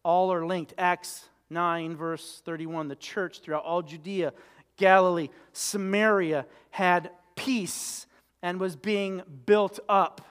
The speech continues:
walking in the fear of the Lord and in the comfort of the Holy Spirit. Amazing thing happens when you're directed in the, in the Lord's direction, when you face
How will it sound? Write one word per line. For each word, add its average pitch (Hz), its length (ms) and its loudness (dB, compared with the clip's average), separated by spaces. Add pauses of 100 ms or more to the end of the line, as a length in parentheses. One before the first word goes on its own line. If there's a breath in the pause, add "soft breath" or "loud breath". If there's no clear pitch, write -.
(500 soft breath)
walking 233 600 8
in 220 140 0
the 202 100 0
fear 254 300 2
of 262 80 0
the 254 80 2
Lord 226 320 6
and 214 160 -2
in 226 100 0
the 220 100 2
comfort 247 540 4
of 214 80 -2
the 208 100 2
Holy 220 280 4
Spirit. 240 560 0 (800)
Amazing 254 580 4
thing 262 160 -2
happens 247 460 4
when 226 140 -4
you're 220 200 -2 (200 loud breath)
directed 247 480 4
in 247 100 0
the, 226 160 2 (120)
in 226 120 -6
the 220 120 0
Lord's 233 320 4
direction, 226 400 2
when 220 80 -4
you 220 80 -4
face 247 420 4